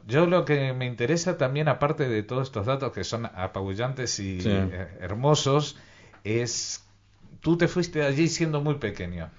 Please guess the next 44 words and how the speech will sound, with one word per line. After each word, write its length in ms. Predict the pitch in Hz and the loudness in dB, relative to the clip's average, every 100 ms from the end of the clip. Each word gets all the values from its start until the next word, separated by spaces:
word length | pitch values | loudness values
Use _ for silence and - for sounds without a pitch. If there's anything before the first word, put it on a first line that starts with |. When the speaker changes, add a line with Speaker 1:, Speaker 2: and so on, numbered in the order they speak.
| - - | -20 -16
Speaker 1:
pero 180 | - 104 | -8 0
Speaker 2:
Me 100 | 98 | 2
fui 160 | 98 120 | 4 8
Speaker 1:
¿tienes 200 | 139 120 | 10 10
Speaker 2:
de, 60 | 160 | 8
Speaker 1:
alguna? 640 | 151 156 151 143 127 117 | 4 4 4 2 0 2
Speaker 2:
me 120 | 101 98 | 4 4
fui 160 | - | 8
de 60 | 139 | 8
allí 180 | 120 120 | 10 8
para 220 | 117 107 | 6 6
Venezuela, 580 | 98 90 - 98 85 78 | 4 2 2 2 4 2
o 60 | |
sea, 160 | 71 92 | 2 0
la 100 | 90 | 2
familia 420 | 92 90 107 110 | 0 2 4 2
pasó 220 | 101 98 107 | 0 0 2
a 40 | |
Venezuela, 720 | 104 92 - 98 85 110 180 - | 4 2 0 0 2 2 2 -2
Speaker 1:
Ah, 160 | - 104 | -2 0
o 40 | |
sea, 140 | 104 110 | 0 2
Speaker 2:
que 40 | |
Speaker 1:
que 40 | 110 | 2
Speaker 2:
está, 140 | 117 | 6
Speaker 1:
tampoco 260 | 127 135 135 | 8 8 6
muy 120 | 127 | 6
lejos. 360 | 107 - 104 - | 2 0 -8 2
Speaker 2:
que 80 | 107 | 2
está 240 | - 131 | 8 10
a 40 | |
dos 180 | 135 127 | 10 8
centímetros 880 | 131 120 113 90 80 76 71 - - | 6 4 4 2 0 -4 -8 -14 -10
Speaker 1:
Ajá. 320 | 104 98 95 85 | -6 -4 -6 -2
Speaker 2:
de 180 | 90 92 | 0 2
Curazao. 640 | 104 90 - 104 87 80 - - - - | 2 2 6 6 6 2 -4 -20 -20 -12
Speaker 1:
Donde 240 | - 117 107 | -6 -2 4
Speaker 2:
Y 40 | |
Speaker 1:
también 280 | 123 139 175 | 6 8 8
hay 80 | 151 | 8
muchos 320 | 135 135 120 | 6 4 2
sefardí. 320 | 131 - 113 | 2 4 4
Speaker 2:
Sí, 320 | 113 120 104 - - | 8 8 6 4 2
ahora, 580 | 107 107 104 98 101 | 4 6 6 6 4